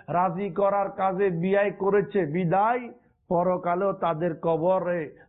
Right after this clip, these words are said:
জগতে নূরুন আলা নূর হয়েছে,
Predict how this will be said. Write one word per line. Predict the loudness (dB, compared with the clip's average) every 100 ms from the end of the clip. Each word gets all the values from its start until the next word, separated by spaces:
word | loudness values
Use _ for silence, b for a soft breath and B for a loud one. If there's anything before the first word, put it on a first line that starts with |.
| -4
জগতে | -2 2 0 0 -2 -2 -4
নূরুন | -2 0 2 2 2
আলা | 2 2 0
নূর | 0 0 2 2
হয়েছে, | 0 -2 -4 -8